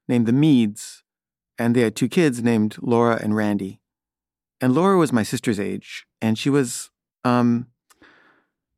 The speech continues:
very phony. Like, she was just a phony.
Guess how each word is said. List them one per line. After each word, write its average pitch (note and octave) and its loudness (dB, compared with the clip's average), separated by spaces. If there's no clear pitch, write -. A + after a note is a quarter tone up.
very D#3+ 2
phony. G#2+ -2
Like, A2 -4
she - -2
was B2+ 2
just - -8
a - -16
phony. G2+ -8